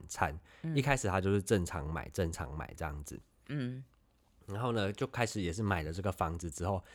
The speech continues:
Speaker 1: 可能压力也很大吧，手边
Speaker 2: 对。
Speaker 1: 钱都投进去了，也没什么钱。
Speaker 2: 嗯。
Speaker 1: 然后呢，我就有一，他就有一天问我说要吃什么。
Speaker 2: 嗯。
Speaker 1: 我就说我想吃麦当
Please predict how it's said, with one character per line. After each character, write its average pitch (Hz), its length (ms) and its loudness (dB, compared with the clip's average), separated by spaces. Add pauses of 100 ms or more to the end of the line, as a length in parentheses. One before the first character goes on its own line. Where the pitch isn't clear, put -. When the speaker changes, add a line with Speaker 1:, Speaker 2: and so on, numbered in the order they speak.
(140)
Speaker 1:
可 - 120 -2
能 95 140 2
压 107 160 2
力 120 100 0
也 107 120 4
很 78 160 -2
大 82 240 2
吧， 76 200 0
手 87 180 0
边 98 320 2
Speaker 2:
对。 104 80 -6 (720)
Speaker 1:
钱 95 220 2
都 104 120 4
投 90 220 2
进 95 220 2
去 95 260 2
了， 80 140 2
也 85 100 0
没 85 160 0
什 90 160 -2
么 73 120 -4
钱。 - 340 -4 (180)
Speaker 2:
嗯。 135 300 -6
Speaker 1:
然 127 100 0
后 143 140 4
呢， 131 120 4
我 110 160 4
就 120 120 4
有 92 160 4
一， 95 140 0
他 127 120 0
就 143 100 6
有 101 120 8
一 101 40 6
天 113 120 2
问 120 100 4
我 87 80 4
说 98 140 0
要 95 100 4
吃 87 300 -2
什 - 240 -4
么。 57 240 -12 (200)
Speaker 2:
嗯。 143 280 -4 (300)
Speaker 1:
我 95 140 4
就 110 60 4
说 101 220 4
我 95 60 4
想 87 200 -2
吃 87 140 -4
麦 87 240 0
当 73 280 -4